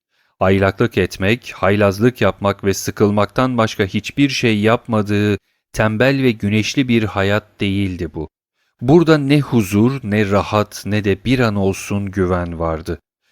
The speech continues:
Sürekli bir kargaşa, bir hareket oluyordu ve hayatı her an tehlikedeydi.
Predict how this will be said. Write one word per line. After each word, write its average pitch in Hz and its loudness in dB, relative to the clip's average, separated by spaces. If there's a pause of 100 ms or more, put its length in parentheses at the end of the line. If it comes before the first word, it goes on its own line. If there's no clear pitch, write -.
Sürekli 143 2
bir 117 -4
kargaşa, 95 -2
bir 107 -2
hareket 98 -2
oluyordu 98 2
ve 98 0
hayatı 120 2 (240)
her 127 0
an 110 -2
tehlikedeydi. 90 -4